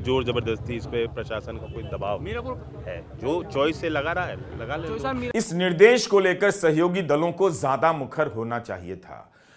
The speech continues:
Speaker 2: और प्रधानमंत्री के पास जाना चाहिए था। उन्हें यह भी सोचना चाहिए कि वे एक गरीब ठेले वाले की बेबसी दूर नहीं कर सके। खुद मंत्री बन गए हैं, मगर एक गरीब को भरोसा नहीं दिला सके। इस विवाद के साथ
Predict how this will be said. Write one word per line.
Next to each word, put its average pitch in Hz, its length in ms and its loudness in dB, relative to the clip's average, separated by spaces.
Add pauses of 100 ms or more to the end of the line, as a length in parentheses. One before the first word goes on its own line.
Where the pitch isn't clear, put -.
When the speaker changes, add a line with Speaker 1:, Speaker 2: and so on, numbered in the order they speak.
(140)
Speaker 2:
और 185 180 8
प्रधानमंत्री 185 840 4
के 175 120 0
पास 156 380 4
जाना 131 300 0
चाहिए 98 360 -6
था। - 340 -18 (360)
उन्हें 202 220 0
यह 185 160 8
भी 233 180 4
सोचना 175 440 4
चाहिए 123 500 2
कि 147 160 -4
वे 160 180 4
एक 143 160 -2
गरीब 202 480 4
ठेले 170 260 4
वाले 156 320 8
की 151 140 -4
बेबसी 143 540 -2
दूर 135 340 -4
नहीं 117 260 -6
कर 139 120 -10
सके। - 460 -20 (320)
खुद 247 160 8
मंत्री 208 420 4
बन 147 260 2
गए 104 80 -6
हैं, 78 420 -14 (320)
मगर 180 260 8
एक 202 160 12
गरीब 208 400 6
को 214 100 8
भरोसा 170 420 2
नहीं 143 200 -2
दिला 107 240 -6
सके। - 320 -18 (600)
इस 175 180 2
विवाद 180 480 8
के 175 80 -2
साथ 175 300 6